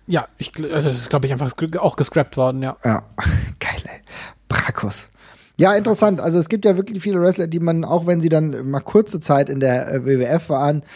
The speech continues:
Speaker 2: und dann vielleicht mal zurück in Deutschland mal wieder hier in diesem Territorium gesehen haben, bei ihm war das definitiv nicht der Fall.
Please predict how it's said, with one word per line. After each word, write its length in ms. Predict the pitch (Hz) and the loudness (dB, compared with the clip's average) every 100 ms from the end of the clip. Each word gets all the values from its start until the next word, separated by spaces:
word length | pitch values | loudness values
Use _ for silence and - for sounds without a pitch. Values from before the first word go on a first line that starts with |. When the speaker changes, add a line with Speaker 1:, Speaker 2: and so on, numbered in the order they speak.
| - _ | -20 _
Speaker 2:
und 140 | - 135 | -8 -8
dann 100 | 127 | -4
vielleicht 240 | 135 131 | -6 -4
mal 200 | 135 131 | -4 -4
zurück 260 | - 143 147 | -4 -4 -2
in 80 | 131 | 2
Deutschland 360 | 165 190 180 | 2 2 2
mal 120 | 160 156 | 2 4
wieder 160 | 143 | 2
hier 460 | 135 139 185 226 175 | 2 0 4 6 4
in 100 | 170 | -2
diesem 220 | 170 160 | -4 0
Territorium 640 | 165 160 160 175 170 160 | 0 0 0 0 2 0
gesehen 280 | 147 139 151 | 0 0 2
haben, 220 | 135 135 | 0 0
bei 100 | 127 | 0
ihm 200 | 135 196 | 0 4
war 100 | 170 | 4
das 160 | 143 123 | 4 0
definitiv 540 | 165 170 160 - 135 | -2 -2 -2 -4 -2
nicht 180 | 151 165 | -2 0
der 120 | 185 | -2
Fall. 260 | 160 160 | 0 -2